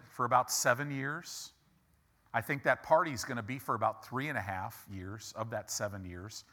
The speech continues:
Can God throw a party or what? Have you ever went to a party for three and a half years? Wow. We're gonna party,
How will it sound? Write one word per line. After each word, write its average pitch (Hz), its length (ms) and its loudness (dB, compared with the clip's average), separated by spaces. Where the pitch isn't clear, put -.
Can 98 220 -4
God 117 320 2
throw 120 220 -2
a 98 40 -6
party 117 380 -2
or 110 100 -4
what? 104 260 -6
Have 123 160 4
you 147 260 -4
ever 143 260 4
went 127 260 -2
to 127 120 -4
a 104 40 -4
party 117 260 0
for 101 140 -8
three 117 500 -6
and 107 80 -8
a 101 60 -6
half 98 300 -6
years? 87 480 -14
Wow. 107 480 8
We're 156 160 4
gonna 156 140 2
party, 180 680 4